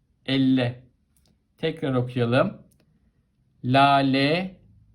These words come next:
iki, kil, al. İlke,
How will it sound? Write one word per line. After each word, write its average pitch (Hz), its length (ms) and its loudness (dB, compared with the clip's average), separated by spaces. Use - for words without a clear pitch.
iki, 147 800 -4
kil, 156 720 -2
al. 135 340 2
İlke, 135 960 0